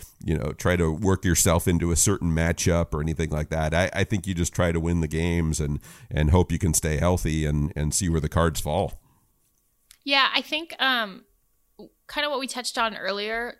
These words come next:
Speaker 2: th-, the things that have worked for this group is simplifying certain areas when things are messy or chaotic,
Speaker 1: Yeah.
Speaker 2: um, or when adverse things happen. So I think that's really what they need to do here is just simplify,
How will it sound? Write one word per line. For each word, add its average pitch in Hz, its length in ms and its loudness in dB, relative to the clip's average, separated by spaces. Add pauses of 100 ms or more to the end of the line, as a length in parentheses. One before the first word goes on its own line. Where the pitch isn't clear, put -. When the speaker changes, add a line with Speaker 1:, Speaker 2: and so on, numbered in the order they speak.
(120)
Speaker 2:
th-, - 140 -18
the 214 120 -12
things 254 260 -2
that 302 100 -6
have 226 140 -8
worked 202 240 -4
for - 160 -6
this 240 180 -4
group 247 320 -8
is 202 220 -6
simplifying 220 840 -4
certain 202 440 -8
areas 202 640 -6
when 190 220 -10
things 196 260 -12
are 190 140 -6
messy 185 360 -8
or 190 100 -8
chaotic, 190 680 -6 (360)
Speaker 1:
Yeah. 185 440 -4
Speaker 2:
um, 185 220 -12
or 196 160 -8
when 190 180 -10
adverse 180 380 -6
things 190 320 -12
happen. 196 500 -4
So 220 100 -4
I 196 80 -2
think 220 340 -12
that's 185 360 -4
really 202 480 -8 (300)
what 202 260 -6
they 196 120 -2
need 190 240 -8
to 202 80 -8
do 202 140 -6
here 190 360 -2
is 190 160 -6
just 190 200 -2
simplify, 202 720 -6